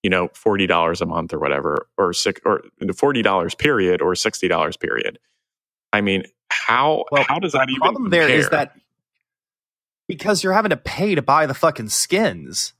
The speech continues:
Speaker 1: Right. Well, yeah, or you can
Speaker 2: If
Speaker 1: get
Speaker 2: you
Speaker 1: the loot
Speaker 2: wanna get
Speaker 1: boxes
Speaker 2: those
Speaker 1: or whatever.
Speaker 2: It's not content. Also, and, and L B brings up a very good point. L B says that's not content
Speaker 1: That's
Speaker 2: 'cause it is
Speaker 1: cosmetic.
Speaker 2: not content. It's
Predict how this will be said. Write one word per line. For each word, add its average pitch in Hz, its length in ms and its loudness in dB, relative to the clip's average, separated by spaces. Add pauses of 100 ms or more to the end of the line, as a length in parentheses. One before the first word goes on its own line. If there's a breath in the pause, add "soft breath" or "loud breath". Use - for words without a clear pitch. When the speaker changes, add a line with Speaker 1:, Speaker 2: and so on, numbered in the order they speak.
(180)
Speaker 1:
Right. 85 260 0
Well, 127 320 2 (280)
yeah, 101 240 0
or 131 240 2
you 139 80 -2
can - 140 -4
Speaker 2:
If - 80 4
Speaker 1:
get - 60 0
Speaker 2:
you 165 40 0
Speaker 1:
the 202 60 4
loot 208 40 -2
Speaker 2:
wanna 240 160 2
get 85 120 2
Speaker 1:
boxes - 180 -6
Speaker 2:
those 156 360 2
Speaker 1:
or 69 40 0
whatever. - 280 -8 (1160)
Speaker 2:
It's 151 160 -10
not 220 240 0
content. - 480 0
Also, 147 260 2
and, 151 140 -2
and - 180 0
L 196 160 2
B 196 100 2
brings 165 220 0
up 143 60 -4
a 151 40 0
very 151 180 2
good 143 160 -2
point. 165 200 0
L 127 80 0
B 151 80 0
says 156 220 0
that's 135 260 0
not 226 180 0
content 254 420 0
Speaker 1:
That's - 40 -16
Speaker 2:
'cause - 240 -2
it 202 80 -6
is - 140 0
Speaker 1:
cosmetic. 131 200 -8
Speaker 2:
not 214 400 0
content. - 520 -2 (480)
It's - 160 -20